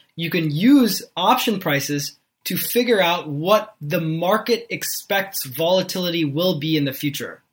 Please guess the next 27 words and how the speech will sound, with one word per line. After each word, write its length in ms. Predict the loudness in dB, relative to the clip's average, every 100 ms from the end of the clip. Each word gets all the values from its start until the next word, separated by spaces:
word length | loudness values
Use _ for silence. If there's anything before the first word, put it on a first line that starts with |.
| -10
And 100 | -6
this 120 | -4
is 100 | -4
called 320 | 2 2 2 -6 _ _ -6
implied 500 | -6 -2 0 0 0
volatility. 600 | -2 -2 -6 -8 -10 -16 _ _ _ -8
And 120 | -4
so 160 | 2 2
Wall 320 | 2 2 2
Street's 400 | 2 -2 -2 -6
fear 380 | -6 0 2 4
index 420 | 2 0 -2 -2
is 220 | -4 -2
co-, 180 | -4 -6
something 300 | -4 -4 -4
called 180 | -2 -4
the 80 | -4
vix, 560 | -4 -4 -4 -10 -10 _ _ _
right? 200 | -2 2
And 140 | 2 2
so 380 | 2 2 2 -4 _ _ _ _ _
people 320 | 2 4 6 6
look 160 | 4
at 80 | 4
the 80 | 0
fear 300 | 2 4 6
index 640 | 6 4 2 0 -6 -10